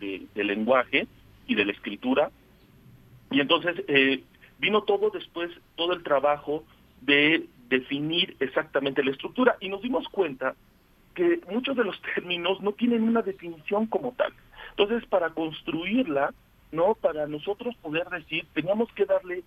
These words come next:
ciertos límites. Y por eso el, el, el, este, cada una de las definiciones, como bien lo mencionas, tiene una estructura muy particular. Está dividida en cuatro secciones básicamente, ¿no? El término, que nosotros le llamamos entrada,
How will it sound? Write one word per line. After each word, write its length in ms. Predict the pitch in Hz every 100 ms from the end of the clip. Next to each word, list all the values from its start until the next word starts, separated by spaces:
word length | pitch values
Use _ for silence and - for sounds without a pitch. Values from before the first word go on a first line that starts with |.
| _
ciertos 440 | - 170 - 151 156
límites. 360 | 185 160 - _ _ _ _ - -
Y 100 | 175
por 220 | 170 190
eso 320 | 208 - 226 -
el, 320 | 151 143 127 131
el, 600 | 127 117 113 113 110 -
el, 240 | - 120 110
este, 260 | - 117
cada 220 | - 165
una 160 | 170 180
de 80 | 160
las 140 | 120
definiciones, 560 | 117 - 117 - 147 156
como 180 | 113 107
bien 180 | 135 156
lo 60 |
mencionas, 460 | 151 139 131 135 147
tiene 200 | 165 170
una 200 | 175 170
estructura 580 | 160 - - - 147 135
muy 240 | 131 147
particular. 600 | 151 120 - - 123 123 - _ - - _ _ -
Está 220 | 160 233
dividida 400 | 254 208 180 190
en 100 | 180
cuatro 300 | 170 175 -
secciones 440 | - 135 - 139 127
básicamente, 680 | 127 - - 113 131 - 110
¿no? 180 | 160 185 170
El 160 | 117 113
término, 480 | 175 202 202 208
que 140 | 220 110
nosotros 340 | 110 135 131
le 80 | 104
llamamos 400 | 107 117 113 -
entrada, 440 | 107 127 156 196